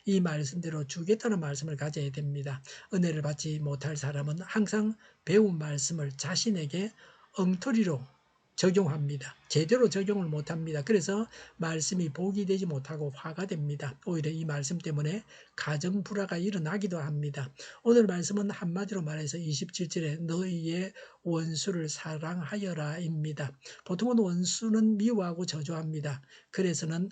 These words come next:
안 된다고 말씀하십니다. 원-, 성도는 원수를 사랑해야 합니다. 두고 보자고 해서는 안 됩니다. 원한을 가져서도 안 됩니다.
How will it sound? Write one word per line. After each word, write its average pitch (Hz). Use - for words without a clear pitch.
안 147
된다고 185
말씀하십니다. 147
원-, 156
성도는 165
원수를 165
사랑해야 156
합니다. 151
두고 220
보자고 208
해서는 170
안 147
됩니다. 151
원한을 165
가져서도 190
안 151
됩니다. 156